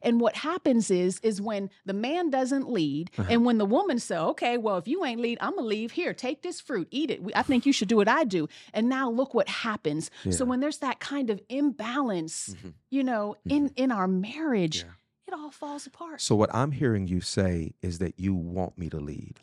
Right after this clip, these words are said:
Speaker 1: Yes.
Speaker 2: As a woman, as a woman of God, at least.
Speaker 1: Yes.
Speaker 2: You desire your husband. Let's just,
Speaker 1: Because I'm not
Speaker 2: you want me.
Speaker 1: threatened.
Speaker 2: Uh-huh.
Speaker 1: I, I know who I am.
Speaker 2: Okay.
Speaker 1: I know who God's called me to be, and I'm not threatened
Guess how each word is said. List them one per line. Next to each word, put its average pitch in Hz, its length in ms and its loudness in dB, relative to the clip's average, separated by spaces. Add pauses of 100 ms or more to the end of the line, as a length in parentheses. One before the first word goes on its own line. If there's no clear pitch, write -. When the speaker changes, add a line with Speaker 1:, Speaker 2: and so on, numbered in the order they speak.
(120)
Speaker 1:
Yes. 214 360 -4
Speaker 2:
As 98 160 0
a 90 120 -2
woman, 85 600 -4
as 98 160 -2
a 95 100 -2
woman 127 280 -4
of 117 160 -10
God, 80 300 -4
at - 120 -14
least. 78 360 -10
Speaker 1:
Yes. 196 360 -8
Speaker 2:
You 107 100 4
desire 85 800 -4
your 95 180 -4
husband. 87 680 -4 (160)
Let's 95 140 -2
just, - 160 -4
Speaker 1:
Because 247 120 -4
I'm 269 160 -2
not 247 160 -2
Speaker 2:
you 101 100 4
want 92 100 -4
me. 190 40 -10 (420)
Speaker 1:
threatened. - 100 -16 (240)
Speaker 2:
Uh-huh. 214 300 -4
Speaker 1:
I, 226 80 -2
I - 20 -2
know 240 280 0
who 240 220 -4
I 185 180 -4
am. 156 420 -6
Speaker 2:
Okay. 92 260 0 (100)
Speaker 1:
I 233 120 2
know 247 240 4
who 254 160 -4
God's 202 360 -4
called 175 300 -4
me 165 140 2
to 160 80 -2
be, 160 200 -2
and 175 80 -2
I'm 233 140 -2
not 196 180 -4
threatened 180 600 -6